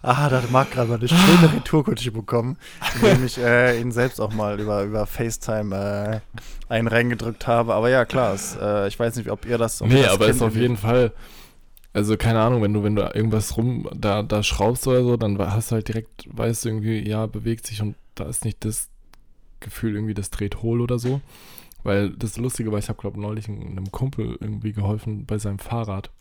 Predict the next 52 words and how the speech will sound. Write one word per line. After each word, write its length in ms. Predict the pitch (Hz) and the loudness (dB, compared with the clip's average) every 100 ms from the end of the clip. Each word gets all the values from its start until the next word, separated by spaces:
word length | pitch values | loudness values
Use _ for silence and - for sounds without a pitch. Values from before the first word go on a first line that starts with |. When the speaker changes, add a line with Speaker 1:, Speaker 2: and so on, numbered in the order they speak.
| - _ - 120 | -20 _ -10 -2
Speaker 1:
Ja. 220 | 113 104 - - - - - | -2 -2 -8 -20 -20 -20 -6
Speaker 2:
<laughs> 140 | - - - - - - - | -4 -4 -8 -12 -16 -16 -10
Und 120 | - 113 | -4 0
da 60 | |
ging 120 | 110 | 2
es 140 | 117 127 | 0 2
nur 140 | 131 | 2
darum, 180 | 120 117 | 2 0
das 160 | 110 - | -2 0
Vorderrad 520 | 127 123 107 104 - | 2 2 2 -2 -2
auszubauen 840 | 123 131 - 107 - 90 98 120 - - - | 0 0 -2 -4 -2 -2 -2 -6 -10 -20 -10
mit 160 | 110 110 | -4 0
einem 120 | 104 | 4
Speaker 1:
<laughs> 0 | |
Das 120 | - - | 4 4
Speaker 2:
Schnellspanner. 720 | - - - - 92 95 127 - - - | 4 2 0 0 0 0 -2 -6 -16 -6
Speaker 1:
das 100 | - | 0
Speaker 2:
Und 100 | 120 | 2
Speaker 1:
könnte 140 | 120 | 6
Speaker 2:
er 80 | 120 | 6
hat 80 | 123 | 4
Speaker 1:
echt 80 | |
Speaker 2:
sich 80 | - | 2
Speaker 1:
sein, 60 | 98 | 0
Speaker 2:
direkt 240 | 123 127 | 2 2
Speaker 1:
ja. 40 | - | 2
Speaker 2:
schon, 240 | 120 110 - - - - | 0 0 -6 -20 -20 -6
und 120 | 110 | -2
er, 140 | 104 107 - 113 | -2 -2 -6 -2
und 80 | 113 | 2
er 120 | 110 | 2
hat 100 | 113 | 0
sich 120 | 101 | 0
direkt 220 | 113 110 | 0 0
schon 120 | 120 104 | 0 2
die 100 | 101 | 2
Handschuhe 340 | 113 - 92 | 0 0 -2
angezogen. 580 | 90 95 - 98 95 95 - _ - - _ - | -2 -4 -4 -4 -4 -8 -14 _ -20 -20 _ -8
Beim, 300 | - 98 98 | -2 -2 -2
bei 120 | - | -2
einem 300 | 98 98 95 | 0 0 -4
Vorderrad 600 | - - 120 113 101 92 | -6 -4 -2 0 -2 -2
mit 120 | 95 - | -4 -4
Schnellspanner 540 | 110 110 - 98 90 | -2 -2 -2 -2 -2
rausholen, 460 | 85 90 101 95 92 | -2 -2 -2 -4 -4
wo 60 | |
du 180 | 95 95 - - - | -4 -6 -8 -14 -8
absolut 340 | 110 - 113 107 | -6 -4 -4 0
keine 180 | 110 107 | 0 0
dreckigen 400 | - 113 107 101 | -2 -4 -6 -6
Pfoten 280 | 110 92 | -6 -6
bekommst, 440 | 92 95 98 92 | -6 -8 -6 -8